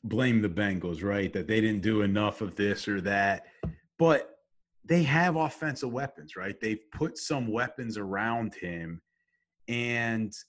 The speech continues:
for example, Joe Mixon, they still have A J Green, but they got Tyler Boyd,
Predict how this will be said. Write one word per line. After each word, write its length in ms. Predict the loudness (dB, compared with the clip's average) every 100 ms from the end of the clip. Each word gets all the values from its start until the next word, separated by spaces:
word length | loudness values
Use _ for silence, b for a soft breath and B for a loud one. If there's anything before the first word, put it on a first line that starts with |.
| _ _ _
for 120 | 0 0
example, 420 | 2 -2 -2 -6
Joe 260 | -2 -2
Mixon, 720 | 2 2 2 0 -2 -2 -4 -8 -10
they 80 | -6
still 180 | -2
have 140 | 0 0
A 100 | 0
J 180 | 0 -2
Green, 280 | 2 2
but 100 | 2
they 80 | -4
got 180 | -6 -4
Tyler 360 | 0 0 0 2
Boyd, 400 | 2 2 -2